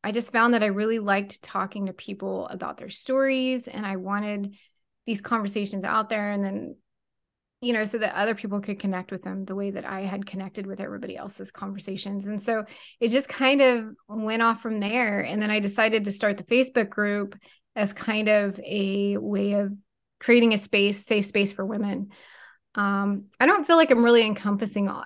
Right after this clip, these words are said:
everything, but, um, I wanted a safe space for women that they didn't have to worry about if they had been harmed by men,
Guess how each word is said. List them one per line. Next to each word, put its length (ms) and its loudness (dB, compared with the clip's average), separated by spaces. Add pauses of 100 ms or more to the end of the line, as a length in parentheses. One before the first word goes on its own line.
(120)
everything, 580 0
but, 520 4 (580)
um, 560 0 (1040)
I 80 6
wanted 320 8
a 80 6
safe 240 4
space 240 0
for 100 -4
women 600 0 (340)
that 220 0
they 100 6
didn't 220 6
have 180 6
to 100 0
worry 220 2
about 640 -2
if 180 -4
they 120 0
had 100 2
been 300 -2 (840)
harmed 360 6
by 340 6
men, 600 0